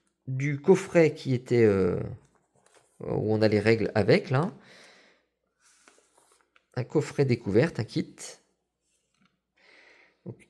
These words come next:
il va y avoir plusieurs cartes estampillées. Donc six sur douze pour le bleu, six sur douze pour le rouge, pour le Posipi et Négapi. Donc voilà l'holographisme. L'état général de la carte.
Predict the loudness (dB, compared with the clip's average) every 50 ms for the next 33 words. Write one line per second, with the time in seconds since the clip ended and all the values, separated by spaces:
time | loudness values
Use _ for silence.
0 | _ _ -4 2 6 6 8 8 6 4 2 -2 -4 0 0 0 0 0 0 0
1 | 0 0 -4 -8 -4 -4 -4 -4 -2 -2 -4 -4 -4 -6 -6 -4 -2 -2 -2 -2
2 | -4 -8 -16 _ _ _ _ _ _ _ _ _ _ _ -12 -12 -12 -10 -10 -10
3 | -10 -10 -8 -4 -4 -2 -2 -2 -2 -4 -4 -4 -4 0 2 2 2 2 2 2
4 | 2 0 0 -4 -12 -12 -12 -10 -10 -8 -8 -8 -8 -8 -6 -4 -4 -4 -2 -2
5 | -2 -2 -2 -4 -6 -10 -12 _ -6 -4 -2 -2 0 -2 0 0 0 0 0 -2
6 | -4 -4 -4 -4 -4 -6 -6 -4 -2 -2 -2 -4 -6 -8 -10 -10 -8 -8 -6 -6
7 | -4 -2 -4 -4 -4 -8 -16 -20 _ _ _ -20 -20 -20 -20 -20 -20 -20 -20 -20
8 | _ _ _ _ -16 -14 -2 2 4 6 6 6 4 2 2 2 4 6 6 6
9 | 6 4 2 2 -2 -4 -6 -6 -6 -8 -12 -10 -10 -10 -10 -12 -14 _ _ _
10 | _ _ _ _ _ _ _ _ _ _ _ _ _ _ _ _ _ _ _ _
11 | _ _ _ _ _ _ _ _ _ _ _ _ _ _ _ _ _ _ _ _
12 | _ -10 -6 -6 -6 -2 0 2 2 2 2 0 -4 -4 -2 -2 -2 -2 -2 -4
13 | -6 -6 -2 0 0 2 0 0 -2 -4 -4 -4 -4 -8 -12 _ _ -20 -20 -20
14 | -20 _